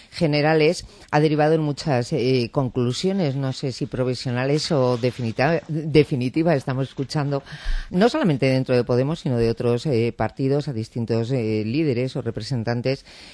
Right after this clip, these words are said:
que hacen su propia reflexión para explicarse cuáles han sido los resultados obtenidos en estas, eh, generales. En, en Unidos Podemos hemos escuchado también alguna reflexión. ¿Cuál hace usted con respecto a la Comunidad de Madrid, donde, eh,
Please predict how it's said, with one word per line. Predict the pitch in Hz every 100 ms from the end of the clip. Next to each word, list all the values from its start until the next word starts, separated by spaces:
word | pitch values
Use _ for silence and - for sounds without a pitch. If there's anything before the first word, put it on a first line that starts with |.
| -
que | - 143
hacen | - 165
su | 151 -
propia | 156 147 - 151
reflexión | 156 - 151 120 - 147 151 156
para | 156 147
explicarse | 151 - 139 - 139 - 147
cuáles | 139 123 120
han | 131 120
sido | 147 131 139 - 135 - -
los | 135 127
resultados | 131 127 123 113 156 113 127
obtenidos | - 120 113 113 -
en | 113
estas, | 110 - 123 110 - - 135 -
eh, | 143 139
generales. | 139 123 123 180 160
En, | 127 123 101
en | 92 127 123 120
Unidos | 123 143 156 151
Podemos | 156 135 147 147
hemos | 127 117
escuchado | - 120 135 127
también | 127 120 113
alguna | 123 127
reflexión. | 139 160 165 226 214 175 - - -
¿Cuál | 277 285
hace | 285 247 220
usted | - - 233 - - -
con | 165 156
respecto | 160 190 170 190
a | 165
la | 151
Comunidad | 151 143 143 165 180 -
de | 160 143
Madrid, | 139 131 143 196 - - - -
donde, | - 147 180 190 196 226 226
eh, | 170 147